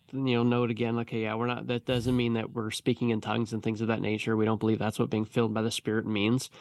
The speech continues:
But we have this command in Ephesians chapter five about being careful how you walk, not as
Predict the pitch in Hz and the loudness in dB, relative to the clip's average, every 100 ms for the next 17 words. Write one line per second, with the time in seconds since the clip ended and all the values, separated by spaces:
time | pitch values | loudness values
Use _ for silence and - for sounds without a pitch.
0 | - - - - 139 127 127 135 135 - | -20 -18 -18 0 4 6 4 4 2 4
1 | 131 120 131 127 120 120 127 127 120 120 | 4 4 4 4 2 0 -2 0 2 2
2 | 110 - 123 - 120 - 107 113 143 - | 0 -2 -2 -2 -6 -2 2 2 0 -4
3 | - _ _ - 117 113 120 123 117 - | -20 _ _ -6 0 0 4 2 2 2
4 | 151 156 170 147 151 147 135 143 135 123 | 2 4 4 4 4 4 4 0 -2 0
5 | 139 117 | 0 -4